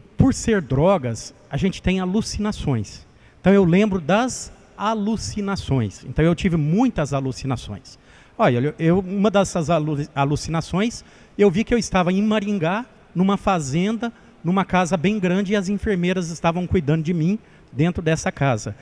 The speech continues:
Então a gente tem alucinações. É isso que eu lembro, né? Mas o que eu trago? O que eu trago? O carinho e o amor daquelas pessoas. Gente, eu nunca me senti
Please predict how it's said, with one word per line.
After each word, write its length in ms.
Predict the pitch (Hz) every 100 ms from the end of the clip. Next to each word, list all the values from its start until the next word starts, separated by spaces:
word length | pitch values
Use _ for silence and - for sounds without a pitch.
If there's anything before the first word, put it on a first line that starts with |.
| -
Então 140 | - 185
a 40 |
gente 240 | 175 180
tem 320 | - 175 214 254 - - -
alucinações. 1040 | 165 202 196 - 220 220 175 165 120 - - -
É 80 | 156
isso 220 | 196 -
que 100 | 220
eu 80 | 240
lembro, 400 | 208 131 101 - - -
né? 220 | 120 160 - - -
Mas 380 | 151 175 220 226
o 160 | 247
que 180 | - -
eu 160 | 262 269
trago? 520 | - 160 110 107 107 -
O 60 | -
que 120 | -
eu 80 | 214
trago? 400 | - 135 110 - - - -
O 80 | -
carinho 800 | 147 190 180 147 160 190 196 185 - - -
e 100 | 147
o 120 | 170
amor 340 | 170 139 139 147
daquelas 480 | 156 147 135 135 -
pessoas. 600 | 143 - 110 104 - - - - -
Gente, 280 | 139 185 -
eu 80 | 165
nunca 720 | 160 160 160 202 240 - 202
me 160 | 185
senti 600 | 180 - 175 - - 190